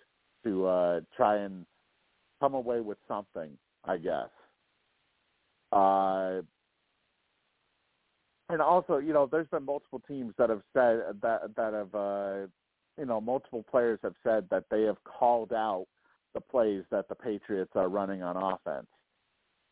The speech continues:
So it's, you know, there's no secret, uh, as to i-, if,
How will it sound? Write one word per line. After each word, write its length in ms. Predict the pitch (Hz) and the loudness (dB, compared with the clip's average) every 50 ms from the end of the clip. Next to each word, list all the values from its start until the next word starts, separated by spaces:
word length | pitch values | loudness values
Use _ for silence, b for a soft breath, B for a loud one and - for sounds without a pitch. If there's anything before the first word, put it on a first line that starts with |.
| _ _ _ _ _ _ _ _ - | _ _ _ _ _ _ _ _ 2
So 220 | 147 127 131 - - | 2 2 2 2 0
it's, 160 | 160 160 135 _ _ - _ _ | -2 -4 -4 _ _ -20 _ _
you 120 | 190 180 156 | -8 -4 -2
know, 220 | 147 147 156 - - - 139 - - | 0 0 -2 -2 -8 -18 -20 -14 -4
there's 200 | 180 170 160 147 127 131 | -2 -2 -2 -2 -6 -8
no 240 | 139 160 190 196 175 _ _ _ | -6 -4 -2 -2 -4 _ _ _
secret, 520 | - 180 175 - - 131 107 98 92 - _ _ _ _ _ _ _ _ _ _ _ _ _ _ - - | -8 -8 -8 -6 -2 0 0 0 0 -4 _ _ _ _ _ _ _ _ _ _ _ _ _ _ -2 2
uh, 340 | 123 131 127 98 127 127 | 4 4 4 4 4 4
as 60 | 123 113 - _ | 2 2 -2 _
to 420 | - 135 123 120 117 113 107 107 110 - | -2 0 2 2 2 0 -2 -4 -6 -4
i-, 320 | 113 120 113 113 139 135 - - | -4 -4 0 2 2 2 2 2
if, 140 | 147 135 | 0 0